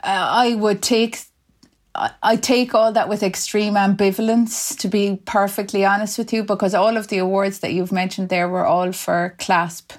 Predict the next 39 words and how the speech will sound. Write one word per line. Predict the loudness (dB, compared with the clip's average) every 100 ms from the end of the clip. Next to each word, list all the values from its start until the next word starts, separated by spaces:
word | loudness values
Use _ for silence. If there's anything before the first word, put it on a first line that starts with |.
| _ _
which | 0 0 -2
is | -6 -4 -4 -10 -18 _
the | -6
first | 0 0 0 -10 -8
book | -2 -2 -2
that | -2
I | -2
published | -2 -2 -2 -2
in | -2
English. | 0 0 0 -4 -6 -10 -12 -20 -20 -20 -20 -6
So | 0 4
when | 4 2
I | 0
started | 0 0 0 -2
to | -4
translate | 0 0 -2 -6 -2
my | -2
poems | 0 0 0 -2
from | -2 0
Irish | 2 2 -2 -4
to | -4
English, | -2 0 -2 0
what | 0
I | 2
started | 0 0 0 0 -4
to | -6
find | -2 0 0 0 -2 -2
was | -2 -2
that | -2 0 0
when | 0
I | 2
would | 0 0
get | 0 0 -2 -4
that | -4 -4 _
itch | 0 0 -2 -4 -4 -6 -4
that | -2
would | 0 0
mean | 2 2 2 2
that | 0